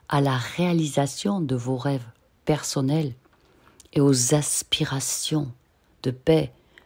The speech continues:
de bénédiction et d'abondance pour l'ensemble.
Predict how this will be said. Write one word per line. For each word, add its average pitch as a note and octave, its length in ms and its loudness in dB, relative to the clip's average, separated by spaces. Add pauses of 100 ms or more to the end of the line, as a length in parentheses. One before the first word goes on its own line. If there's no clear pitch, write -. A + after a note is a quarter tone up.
(120)
de C3 100 2
bénédiction D#3 920 2 (420)
et C#3+ 100 2
d'abondance C3 920 0 (380)
pour E3+ 220 -2
l'ensemble. A#2+ 760 -4